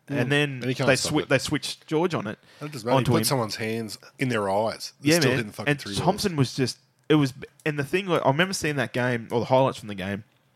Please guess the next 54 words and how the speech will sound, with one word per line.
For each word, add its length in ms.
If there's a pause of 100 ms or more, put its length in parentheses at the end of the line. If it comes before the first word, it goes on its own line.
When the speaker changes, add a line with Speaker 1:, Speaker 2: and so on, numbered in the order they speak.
(920)
Speaker 2:
and 320
he's 160
got 120
such 280
a 20
quick 300
release. 260
The 80
ball 240
was 140
barely 400
in 80
his 140
hands. 420
And 100
there's 140
a 40
few 220
times 320
there, 140
like, 260
as 200
a, 100 (200)
when 200
you 160
get 140
to 100
Speaker 1:
Still 140
Speaker 2:
a 20
Speaker 1:
dips, 260
though. 220 (100)
Still 280
dips. 420 (160)
Speaker 2:
Yeah, 400
yeah, 200
it 100
does. 420 (260)
Speaker 1:
Yeah. 160 (100)
Speaker 2:
It, 200
it's 180
a, 40
it, 60 (140)
Speaker 1:
It's 320
Speaker 2:
it's 140
Speaker 1:
a 40
rhythm 220
thing, 240
obviously. 300
Speaker 2:
It's 140
a 40
rhythm 240
thing, 300
but, 160 (880)
um, 460